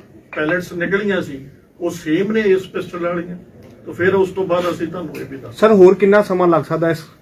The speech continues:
Speaker 2: ਕੇਸ ਨੂੰ ਪੂਰਾ ਕਲੀਅਰ ਹੋਣ ਦੇ ਉੱਤੇ, ਕਿਉਂਕਿ ਹਾਲੇ ਤੱਕ ਕਾਫੀ ਸਮਾਂ ਹੋ ਗਿਆ ਤਾਂ?
Speaker 1: ਦੇਖੋ, ਇਹੋ ਜਿਹੀਆਂ ਇਨਵੈਸਟੀਗੇਸ਼ਨਸ ਆ, ਹੋ ਸਕਦਾ ਅਗਲੇ ਚੌਵੀ ਘੰਟਿਆਂ 'ਚ ਸਾਰਾ ਕੁਝ ਸਾਨੂੰ ਕਾਮਯਾਬੀ ਮਿਲ ਜੇ,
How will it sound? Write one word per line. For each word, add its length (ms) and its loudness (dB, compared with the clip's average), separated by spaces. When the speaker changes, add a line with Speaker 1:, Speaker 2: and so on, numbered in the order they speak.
Speaker 2:
ਕੇਸ 280 2
ਨੂੰ 140 6
ਪੂਰਾ 240 4
ਕਲੀਅਰ 280 6
ਹੋਣ 220 4
ਦੇ 60 2
ਉੱਤੇ, 160 0
ਕਿਉਂਕਿ 320 2
ਹਾਲੇ 180 2
ਤੱਕ 140 -2
ਕਾਫੀ 360 2
ਸਮਾਂ 280 2
ਹੋ 120 4
ਗਿਆ 360 4
ਤਾਂ? 280 -2
Speaker 1:
ਦੇਖੋ, 340 0
ਇਹੋ 220 2
ਜਿਹੀਆਂ 240 -2
ਇਨਵੈਸਟੀਗੇਸ਼ਨਸ 920 -2
ਆ, 60 -4
ਹੋ 280 -2
ਸਕਦਾ 360 -2
ਅਗਲੇ 240 0
ਚੌਵੀ 280 -2
ਘੰਟਿਆਂ 360 -4
'ਚ 60 -6
ਸਾਰਾ 300 -2
ਕੁਝ 200 -6
ਸਾਨੂੰ 240 -8
ਕਾਮਯਾਬੀ 520 -4
ਮਿਲ 160 -4
ਜੇ, 200 -10